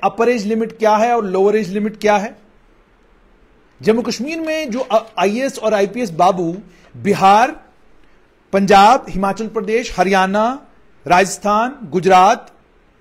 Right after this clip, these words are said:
यूपी और बिहार से आते हैं, आप जरा अपने राज्यों का, में,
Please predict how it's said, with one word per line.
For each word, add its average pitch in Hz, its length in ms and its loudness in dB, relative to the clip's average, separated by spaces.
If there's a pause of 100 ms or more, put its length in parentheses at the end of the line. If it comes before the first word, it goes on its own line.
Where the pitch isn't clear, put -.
(220)
यूपी 226 580 -4 (1200)
और 208 180 4
बिहार 190 380 0
से - 140 -2
आते 180 300 0
हैं, 175 380 -14 (320)
आप 175 160 2
जरा 196 180 2
अपने 226 440 -2 (420)
राज्यों 196 460 2
का, 202 460 -2 (320)
में, 175 560 -8